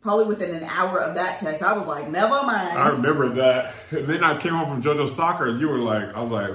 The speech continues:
Speaker 2: "We're gonna watch the show called The Undoing."
Speaker 1: Really good.
Speaker 2: Which you should also watch. I was like, "You ready to watch it?" She was like, "Mm, okay, I got, got about an hour left. Let me finish this podcast." <laughs> And I was like, "Oh." And, and all this happened within, a, like, a day or two?
Speaker 1: Yeah,
Speaker 2: Or a
Speaker 1: no,
Speaker 2: day.
Speaker 1: like, the day. So, all
Speaker 2: Yeah, you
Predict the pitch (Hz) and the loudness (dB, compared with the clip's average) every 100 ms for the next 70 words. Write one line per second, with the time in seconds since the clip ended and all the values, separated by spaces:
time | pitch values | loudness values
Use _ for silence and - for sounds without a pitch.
0 | 92 110 127 117 - 113 107 104 107 - | -8 -4 -2 -4 -8 -4 -2 -2 -4 -6
1 | 101 113 104 104 98 95 95 113 110 92 | -8 -6 -6 -6 -4 -4 -2 -2 -2 -4
2 | 92 92 170 156 135 - 104 - 104 101 | -8 -6 -4 -4 -6 -8 -8 -8 -6 -4
3 | 104 110 92 92 107 107 101 117 120 120 | -4 -4 -6 -4 -4 -2 0 0 2 2
4 | 131 127 120 - 110 151 147 147 147 135 | -2 -4 -8 -8 -4 -2 0 2 2 2
5 | 123 156 - 131 127 147 208 220 208 220 | 0 0 2 2 4 6 6 4 4 2
6 | - - - 165 175 190 202 196 165 180 | 0 -10 -2 0 2 4 4 2 4 4
7 | 190 190 175 - 139 139 165 - - - | 4 0 -2 -2 -4 -2 -2 -4 -10 -10
8 | - - 139 - - 147 147 143 - 104 | -10 -6 -8 -8 -4 -4 -2 -6 -8 -8
9 | 127 165 165 - 151 156 175 - 165 220 | -6 -6 -6 2 2 4 0 4 4 6
10 | 208 170 175 190 185 160 147 147 135 120 | 2 2 2 2 0 -2 0 0 0 -2
11 | 123 113 110 - - 151 117 135 156 190 | -2 -2 -6 -16 -8 -6 -4 2 4 4
12 | 190 208 220 254 254 190 196 - 208 214 | 2 -2 -2 -4 -8 -2 0 2 6 6
13 | 190 - 202 214 214 196 196 147 - - | 6 2 2 4 4 2 0 -2 -4 -8
14 | - - | 0 2